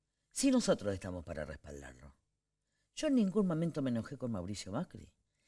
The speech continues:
Yo estuve todos los días, y vos sos testigo, hablando con Mauricio. Hasta hoy que me felicitó antes de que yo hable, porque no sabía ni que iba a hablar. Yo me fui a charlar,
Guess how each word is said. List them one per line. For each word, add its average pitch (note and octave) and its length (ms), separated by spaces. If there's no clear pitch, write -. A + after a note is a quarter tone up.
Yo B3+ 120
estuve A#3 540
todos C4+ 320
los C#3 120
días, B2 500
y F2 120
vos A#2 160
sos A2 140
testigo, F#2 580
hablando E3+ 480
con F3+ 160
Mauricio. F3+ 580
Hasta C4 320
hoy A3 100
que C4+ 100
me B3+ 100
felicitó E3+ 720
antes G3 320
de C3+ 80
que B2+ 80
yo C#3+ 160
hable, E3 260
porque G#2 180
no A#2+ 100
sabía C#3 240
ni D3 100
que B2 80
iba A#2+ 140
a A#2 40
hablar. G#3 300
Yo C3+ 100
me C#3+ 120
fui G3 240
a G#3 100
charlar, F3+ 560